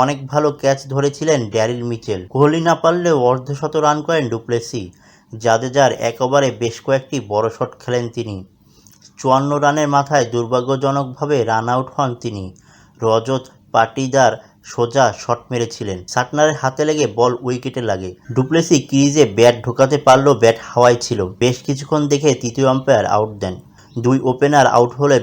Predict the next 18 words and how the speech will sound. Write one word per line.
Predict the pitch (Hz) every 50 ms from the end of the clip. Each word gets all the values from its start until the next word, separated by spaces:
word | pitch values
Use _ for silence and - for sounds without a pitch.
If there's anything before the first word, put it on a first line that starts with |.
| 104
বেঙ্গালুরের | 113 107 110 117 117 123 127 135 135 127 120
রানের | 110 110 120 120 120
গতি | 120 131 131 151 135
কমেনি। | - 113 107 107 104 101 98 92 90 - _ _ - - _ _ -
স্পিনারদের | 120 120 - - 139 135 143 143 139 135 147 147 135 131
বিরুদ্ধে | 135 143 143 147 147 120 95 98
ভালো | 107 107 117 117 -
খেলছিলেন | 139 135 131 131 - 147 139 117 - -
পাটিদার। | 113 107 - 123 110 101 98 92 90 - - _ _
ক্যামেরন | - 120 123 131 147 170 175 151 123 107 101 98
গ্রিন | 113 120 131 139 143 143
নিশানা | 143 139 - 147 143 143 143 147
করেছিলেন | 151 151 147 151 - 156 151 127 107 101
পেসারদের। | - 107 104 - 123 120 113 104 104 95 90 90 - _ _ _ _ -
দুজনে | 135 110 110 120 117 131 139 143 147
মিলে | 151 151 160 160 170 160 135 110 104
দলের | 107 110 117 127 131 127 135 143
রান | 139 120